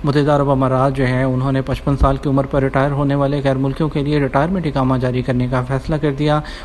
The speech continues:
और इसका आगाज़ तीन अक्टूबर दो हज़ार बाईस से किया जाएगा।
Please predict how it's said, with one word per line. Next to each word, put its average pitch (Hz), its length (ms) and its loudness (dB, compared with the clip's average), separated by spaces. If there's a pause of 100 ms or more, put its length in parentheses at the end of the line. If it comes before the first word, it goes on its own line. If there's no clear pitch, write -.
(100)
और 147 160 4
इसका 139 220 -2
आगाज़ 135 340 0
तीन 156 240 -2
अक्टूबर 131 360 0
दो 127 160 -2
हज़ार 127 480 -2
बाईस 135 280 6
से 131 100 4
किया 127 220 0
जाएगा। 127 420 -2